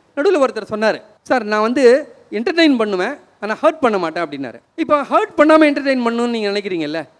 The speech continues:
கிட்டத்தட்ட எல்லாரையும் கேட்டீங்கன்னா, "ஆமா, நான் ஹர்ட் பண்ண விரும்பலன்னு" தான் சொல்லுவாங்க. சக மனிதரை ஹர்ட் பண்ணக்கூடாதுன்னு நம்ம நினைக்கிறோம் இல்லையா?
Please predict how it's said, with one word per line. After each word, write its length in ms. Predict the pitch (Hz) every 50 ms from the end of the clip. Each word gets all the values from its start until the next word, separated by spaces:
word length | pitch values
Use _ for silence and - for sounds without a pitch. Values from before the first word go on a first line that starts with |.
| _ _ _
கிட்டத்தட்ட 380 | 359 349 359 370 381 349 320
எல்லாரையும் 460 | 294 269 285 294 311 320 302 285 269
கேட்டீங்கன்னா, 220 | 269 254 247 240 254
"ஆமா, 240 | 269 294 269 247 226
நான் 140 | 226 220
ஹர்ட் 160 | 226 240 226 214
பண்ண 180 | 233 208 196
விரும்பலன்னு" 380 | 180 190 208 208 202 202 202 214
தான் 100 | 220 185
சொல்லுவாங்க. 300 | 160 131 117 104 104 _ _ _ _ _ _ _ _ -
சக 320 | - - - 269 311 440 403
மனிதரை 360 | 311 285 285 233 220 247 269
ஹர்ட் 220 | - - 277 277 277
பண்ணக்கூடாதுன்னு 440 | 277 240 226 226 - 247 247 254 262
நம்ம 160 | 254 233 208
நினைக்கிறோம் 380 | 185 185 214 247 202 180 127 - _ _ _ _ _ _ _ _ _ _ _ _ _ _ _
இல்லையா? 360 | - 165 165 160 180 180 127